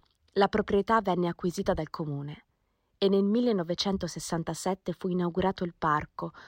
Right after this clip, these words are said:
con alterne vicende negli anni, a volte parco ben curato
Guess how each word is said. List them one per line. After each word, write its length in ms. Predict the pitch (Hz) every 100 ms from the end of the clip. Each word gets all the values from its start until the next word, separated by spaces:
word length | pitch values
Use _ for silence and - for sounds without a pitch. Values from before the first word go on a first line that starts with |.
| -
con 200 | - 214
alterne 400 | 208 - 233 220
vicende 420 | 180 180 190 190
negli 260 | 165 160 143
anni, 380 | 135 139 143 151 _ _ _ _ _ _
a 140 | 170 165
volte 380 | 175 170 165
parco 340 | - 165 165 156
ben 220 | 156 151
curato 580 | - 143 139 160 175